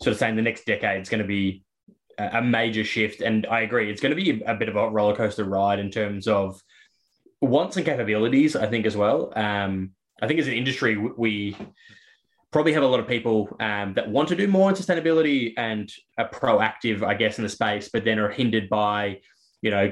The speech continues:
government regulations, cost effectiveness of things. Um, it's from, I guess, of being in a, a growing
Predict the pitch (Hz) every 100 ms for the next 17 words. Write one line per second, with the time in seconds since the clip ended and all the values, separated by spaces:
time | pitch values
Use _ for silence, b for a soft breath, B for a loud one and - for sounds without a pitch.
0 | - 127 127 123 120 110 110 107 - 107
1 | 101 98 - - 117 - 117 110 104 107
2 | 107 104 107 - 107 104 104 107 - -
3 | 110 107 101 98 95 B B B - -
4 | 160 143 110 127 113 113 120 110 110 110
5 | 120 107 104 104 104 110 101 117 113 110
6 | 101